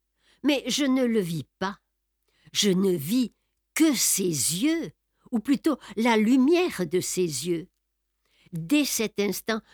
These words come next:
je crus irrésistiblement que cette lumière venait d'un mystérieux ailleurs, qu'elle était soleil et vie, et que si je l'accueillais, elle illuminerait mes routes quotidiennes.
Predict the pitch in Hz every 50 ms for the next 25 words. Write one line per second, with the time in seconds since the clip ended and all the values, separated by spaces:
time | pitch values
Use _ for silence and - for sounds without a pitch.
0 | _ - 170 185 269 240 - - - 285 277 226 - 254 262 269 220 - - 185
1 | 233 262 240 - - 226 175 - - - 220 185 190 208 196 190 208 214 220 214
2 | - 196 160 - - 175 156 - 185 175 185 226 202 202 240 262 247 247 196 -
3 | 165 - - - - - - 185 180 202 233 247 240 233 247 247 196 170 196 190
4 | 196 196 196 202 208 220 247 208 - - - - 202 196 208 185 180 196 190 180
5 | 175 196 165 160 175 185 170 160 160 165 - _ _ _ _ _ _ _ _ _
6 | _ _ _ _ _ _ - 262 226 220 233 - - 240 226 220 - _ _ _
7 | _ - - - - 208 196 208 226 240 254 208 175 - _ 196 196 202 175 180
8 | 190 208 269 294 285 214 170 - _ _ _ _ - - - 254 254 - - 294
9 | - - - 320 320 269 220 208 214 262 240 226 226 247 269 269 - - 269 254
10 | 240 214 254 302 330 - - - - - 240 262 247 247 254 285 302 269 269 277
11 | 254 269 277 277 269 247 247 247 233 240 262 285 277 254 247 226 202 - 285 269
12 | 262 - _ - 220 214 - 220 202 - - 208 185 165 170 196 240 269 302 277
13 | 190 156 156 156